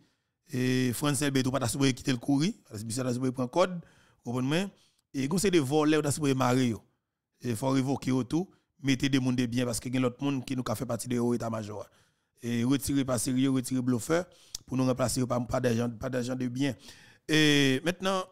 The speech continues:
il y a un nègre arabe blanc qui fait une intervention, et qui nous estime qui est important pour que nous capables de, et, vous comprenez ?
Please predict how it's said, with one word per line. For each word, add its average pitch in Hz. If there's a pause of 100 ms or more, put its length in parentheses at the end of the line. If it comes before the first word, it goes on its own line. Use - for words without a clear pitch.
(180)
il 160
y 143
a 127 (1160)
un 143
nègre 143
arabe 123
blanc 160
qui -
fait 131
une 120
intervention, 120 (720)
et 120
qui 117
nous 120
estime 123
qui 156
est 156
important 131
pour -
que 131
nous 117
capables 110
de, 104 (1300)
et, 113 (2000)
vous -
comprenez ? 139